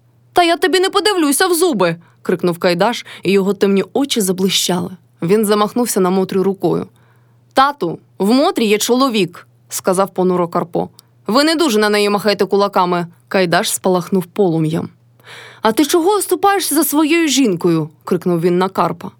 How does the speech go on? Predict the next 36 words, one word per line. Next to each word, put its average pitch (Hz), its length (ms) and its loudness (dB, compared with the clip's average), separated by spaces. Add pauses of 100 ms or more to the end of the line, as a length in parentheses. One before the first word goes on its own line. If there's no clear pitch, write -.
(240)
«Коли 339 240 2
хочеш, 381 400 0
то 359 100 0
я 330 120 0
й 330 60 0
тобі 339 360 0
носа 247 300 0
втру». 185 460 -2 (680)
«Ба 226 280 2
не 330 100 0
втрете, 180 540 0 (220)
я 220 200 2
вже 208 140 0
не 233 120 2
маленький», 185 640 -2 (280)
одрубав 185 400 0
Карпо. 180 400 -4 (840)
Бліде 190 420 0
батькове 202 440 0
лице 190 320 0
стало 196 320 0
жовте, 196 460 0
неначе 180 400 0
віск. - 460 -4 (260)
Він 214 180 0
кинувся 185 400 -2
до 170 120 -2
Карпа. - 400 -6 (460)
Карпо 185 320 0
встав 185 340 0
з 170 80 -4
лави 220 300 2
і 180 60 0
став, 202 380 0
неначе 165 380 -2
стовп. - 500 -8